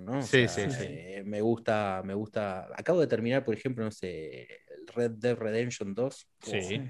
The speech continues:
Speaker 1: qué juegazo, una
Speaker 2: Ujú.
Speaker 1: cosa increíble.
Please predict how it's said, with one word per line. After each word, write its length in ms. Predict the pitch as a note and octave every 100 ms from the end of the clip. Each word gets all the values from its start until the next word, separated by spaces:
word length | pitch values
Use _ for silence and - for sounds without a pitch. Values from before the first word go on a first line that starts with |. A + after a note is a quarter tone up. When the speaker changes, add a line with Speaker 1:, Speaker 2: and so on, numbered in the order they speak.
| - - _ _ _ _
Speaker 1:
qué 140 | - A#2
juegazo, 540 | - E2+ F2+ - - -
una 180 | A#2 A2+
Speaker 2:
Ujú. 0 |
Speaker 1:
cosa 280 | A2+ G#2
increíble. 520 | F#2+ F#2 G#2+ B2+ B2